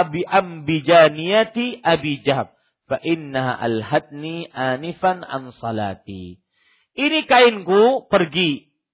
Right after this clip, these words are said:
bawa kepada Abu Jaham. Abu Jaham nanti akan saya jelaskan siapa beliau. Kemudian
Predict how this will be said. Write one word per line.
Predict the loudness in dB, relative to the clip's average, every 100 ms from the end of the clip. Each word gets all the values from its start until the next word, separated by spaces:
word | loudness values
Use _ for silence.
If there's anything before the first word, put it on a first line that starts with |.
| 0
bawa | 2 6 8 8 8 4
kepada | 0 2 2 4 4
Abu | 4 2 0 -4 0
Jaham. | 0 0 -4 -8
Abu | -8 -6
Jaham | -2 -2
nanti | -4 -6 -8
akan | -8 -12
saya | -10 -10
jelaskan | -10 -12 -12 -16 -16 _ _ _ -10
siapa | -10 -10
beliau. | -12 -10 -10 -14 _ _ _ _ _ _ _ _ -2
Kemudian | 0 0 2 4 6 4 2